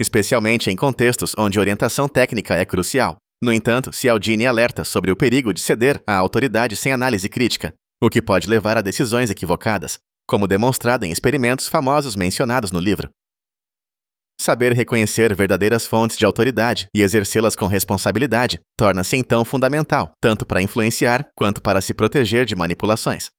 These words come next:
Por último, escassez. O valor das oportunidades limitadas. A escassez é outro tópico fundamental em As Armas da Persuasão dois ponto zero. O autor explica por que seres humanos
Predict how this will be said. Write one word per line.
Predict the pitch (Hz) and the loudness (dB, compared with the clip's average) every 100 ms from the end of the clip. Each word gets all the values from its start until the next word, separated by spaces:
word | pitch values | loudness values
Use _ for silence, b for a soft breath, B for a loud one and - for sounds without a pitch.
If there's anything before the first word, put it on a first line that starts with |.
| _ _ | _ _
Por | 208 156 | 2 4
último, | 175 - 185 | 2 0 -2
escassez. | 175 - 185 156 - - _ _ _ | 0 0 -2 -2 -2 -8 _ _ _
O | 123 | 2
valor | 127 113 123 | 4 4 2
das | 92 95 | 2 0
oportunidades | 135 143 - 151 117 123 127 | 0 0 0 -2 0 0 -2
limitadas. | 139 151 143 123 76 - _ _ _ | -2 -2 -2 -4 -6 -14 _ _ _
A | 101 | -2
escassez | 82 - 127 123 131 - - | 0 -2 0 2 2 0 0
é | 113 | 2
outro | 101 127 | 4 2
tópico | 127 120 120 - | 0 0 0 -2
fundamental | 120 160 156 160 160 131 147 - | -4 0 0 0 0 0 -2 0
em | 110 104 | 2 2
As | 104 | 2
Armas | 110 101 95 | 2 0 0
da | 98 | 0
Persuasão | 120 113 175 127 147 | -2 0 0 0 0
dois | 95 82 - | 0 -2 -2
ponto | 90 123 | -6 -4
zero. | 110 69 - _ _ - | -4 -4 -8 _ _ 2
O | |
autor | 107 98 101 | 2 4 2
explica | 104 - 120 117 90 | 0 0 0 0 0
por | 107 | -2
que | 98 104 | 0 -2
seres | 98 87 | 0 -2
humanos | 131 113 117 87 | 0 0 0 -2